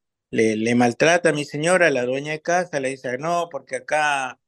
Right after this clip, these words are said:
este, él no está", y que le, no, no le recibieron bien. Y mi señora notó que ese, ese mismo policía que lo llevó tenía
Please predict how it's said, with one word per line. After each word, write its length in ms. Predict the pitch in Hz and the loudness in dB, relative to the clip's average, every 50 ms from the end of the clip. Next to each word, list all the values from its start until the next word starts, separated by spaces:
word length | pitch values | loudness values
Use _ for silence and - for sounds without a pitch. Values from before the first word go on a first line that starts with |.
| _ _ _ _ _ _ _ _ | _ _ _ _ _ _ _ _
este, 960 | - 131 131 127 - - 123 113 113 110 110 107 104 107 107 104 104 104 - 131 | -8 -8 -8 -6 -6 -4 -2 -2 -2 -2 -2 -2 -2 -2 -2 -4 -4 -2 0 0
él 80 | 135 | 2
no 120 | 135 131 127 | 4 2 2
está", 480 | 127 - 160 170 175 180 175 170 160 | 2 2 4 4 6 6 6 6 4
y 120 | 151 143 127 | 2 0 -2
que 100 | 127 131 | -6 -6
le, 180 | 120 117 117 117 | -6 -6 -6 -6
no, 260 | 117 113 117 113 117 | -8 -10 -10 -10 -8
no 200 | 123 127 131 135 | -2 -2 0 2
le 140 | 143 143 135 | 2 2 2
recibieron 580 | 135 139 135 - 139 135 143 151 156 151 143 | 2 -2 -4 -6 -6 -6 -4 -2 -2 -4 -4
bien. 420 | 139 143 147 156 170 190 214 247 _ _ _ _ _ _ _ _ _ _ _ _ _ _ _ _ _ _ _ _ _ _ _ _ _ | -4 -4 -2 -2 -2 -4 -8 -14 _ _ _ _ _ _ _ _ _ _ _ _ _ _ _ _ _ _ _ _ _ _ _ _ _
Y 1300 | - 139 143 143 143 139 139 135 135 131 131 131 131 127 123 123 123 120 117 117 117 113 110 - - - _ _ _ | -4 -2 0 2 2 2 0 0 0 0 0 0 0 0 -2 -2 -4 -4 -6 -8 -10 -12 -14 -16 -18 -20 _ _ _
mi 100 | - 147 | -6 -4
señora 380 | 135 151 151 147 151 156 170 180 | -2 0 2 4 4 6 6 4
notó 420 | 180 180 170 - - 180 180 170 | 4 2 2 4 4 4 4 4
que 180 | 151 - 147 147 | 2 -2 -2 -2
ese, 480 | 156 151 - 165 156 151 143 139 139 - | -2 -4 -4 -4 -2 -2 -2 -4 -6 -6
ese 320 | 135 147 151 147 - 143 139 | -10 -10 -10 -8 -6 -6 -6
mismo 400 | 147 156 156 156 156 151 143 147 | -4 -4 -4 -4 -4 -4 -6 -4
policía 800 | - 143 135 135 135 131 - - 170 165 160 160 151 143 139 - | -4 -4 -4 -4 -6 -10 -10 -6 -2 0 4 4 4 4 4 2
que 120 | - 131 | -2 -2
lo 120 | 123 123 127 | 0 0 0
llevó 440 | 131 139 147 143 139 147 160 165 | 0 -2 -2 -2 0 2 2 0
tenía 840 | 160 160 151 143 139 143 143 143 147 143 143 143 139 139 143 135 _ | 0 -4 -6 -6 -8 -10 -8 -6 -4 -2 -2 0 -2 -2 -4 -6 _